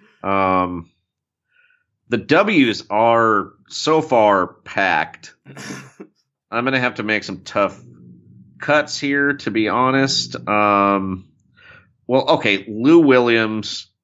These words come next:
Speaker 1: possibly the M V P
Speaker 2: Mm-hmm.
Speaker 1: of this whole
Speaker 2: This
Speaker 1: thing.
Speaker 2: is who I'm pretty sure was gonna win.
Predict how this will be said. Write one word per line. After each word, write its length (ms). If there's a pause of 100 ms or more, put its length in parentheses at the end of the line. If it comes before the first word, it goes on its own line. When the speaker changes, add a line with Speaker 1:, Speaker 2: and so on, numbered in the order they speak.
(160)
Speaker 1:
possibly 520
the 180
M 120
V 120
P 400 (100)
Speaker 2:
Mm-hmm. 100 (480)
Speaker 1:
of 160
this 160
whole 180
Speaker 2:
This 180
Speaker 1:
thing. 140
Speaker 2:
is 100
who 200
I'm 240
pretty 300
sure 200
was 200
gonna 200
win. 300